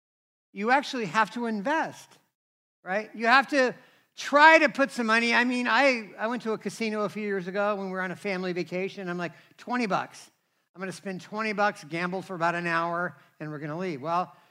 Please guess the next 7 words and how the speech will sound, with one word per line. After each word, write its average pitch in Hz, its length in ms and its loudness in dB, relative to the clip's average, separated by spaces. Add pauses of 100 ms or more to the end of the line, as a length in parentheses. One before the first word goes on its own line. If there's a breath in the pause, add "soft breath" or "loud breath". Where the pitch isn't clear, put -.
(580 soft breath)
uh, 165 160 -6
gambled 170 420 -2
about 170 220 -2
five 156 320 -4
minutes, 165 360 -8 (760)
you 135 100 -10
know? 139 300 -6